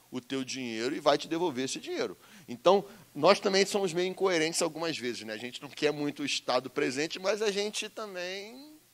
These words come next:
tem outras coisas que a gente quer. Então, nós temos que tomar uma decisão muito clara sobre até onde nós queremos o Estado dizendo como nós vamos viver. Então, tomar cuidado. Eu falo muito na igreja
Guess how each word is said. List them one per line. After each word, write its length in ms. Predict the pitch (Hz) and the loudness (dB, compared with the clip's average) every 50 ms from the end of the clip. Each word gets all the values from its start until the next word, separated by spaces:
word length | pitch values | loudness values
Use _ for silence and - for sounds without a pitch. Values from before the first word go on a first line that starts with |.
| _ _ _ _ _ - - - - - - - _ _ _ _ | _ _ _ _ _ -20 -20 -20 -20 -20 -20 -20 _ _ _ _
tem 140 | - 233 220 | -4 0 2
outras 360 | 190 180 175 190 202 196 - | 2 2 4 4 2 2 4
coisas 300 | - 190 190 180 190 185 | 6 6 6 6 6 6
que 60 | - | 6
a 60 | 226 | 6
gente 280 | 202 196 226 220 - 349 | 8 8 6 4 2 0
quer. 240 | - - - 196 185 | -2 2 2 2 2
Então, 380 | 170 156 - - 190 202 214 - - - - - _ - | 2 0 0 0 0 0 0 -4 -10 -20 -20 -20 _ -10
nós 140 | - 175 165 | -8 -8 -6
temos 200 | 175 175 175 - | -8 -10 -10 -10
que 80 | - | -12
tomar 220 | - 190 190 190 190 | -12 -10 -8 -6 -6
uma 80 | 196 | -6
decisão 320 | 190 196 - 202 180 190 185 | -8 -8 -12 -10 -10 -10 -10
muito 240 | 185 202 - 233 | -10 -12 -16 -18
clara 380 | 196 _ - 185 175 185 175 180 | -18 _ -4 -2 -2 -2 -2 -4
sobre 180 | - - 151 165 | -6 -8 -6 -6
até 260 | 160 - 247 196 202 | -6 -4 -4 -4 -4
onde 260 | 185 170 180 196 - | -4 -4 -6 -6 -8
nós 140 | 233 196 - | -8 -10 -8
queremos 400 | - 190 170 165 175 185 180 170 | -8 -8 -8 -8 -8 -12 -12 -10
o 40 | 180 | -8
Estado 360 | 170 - - - 156 165 160 | -8 -6 -4 -2 -4 -4 -4
dizendo 320 | 165 180 165 156 160 170 | -6 -10 -8 -8 -8 -8
como 160 | 170 - 185 | -10 -12 -14
nós 160 | 190 202 202 - | -14 -12 -12 -12
vamos 180 | 180 180 190 | -12 -12 -10
viver. 240 | 311 349 190 151 - _ - - - - - | -10 -8 -8 -10 -12 _ -16 -20 -20 -20 -14
Então, 240 | 123 - 143 151 | -6 -2 -2 0
tomar 300 | 160 - 180 160 165 175 | 0 0 2 6 6 4
cuidado. 560 | 175 - 185 170 131 139 143 175 160 135 120 - - - - - | 4 4 -2 2 4 6 6 6 4 2 -2 -10 -18 -20 -14 -8
Eu 100 | - 127 | -6 -2
falo 240 | - - 170 175 170 | 4 8 8 8 8
muito 260 | 160 180 226 240 - | 6 2 -2 -2 -4
na 120 | 196 175 147 | -4 -4 -2
igreja 440 | 120 107 117 139 180 175 - 110 | -2 -2 -2 0 0 0 -2 -2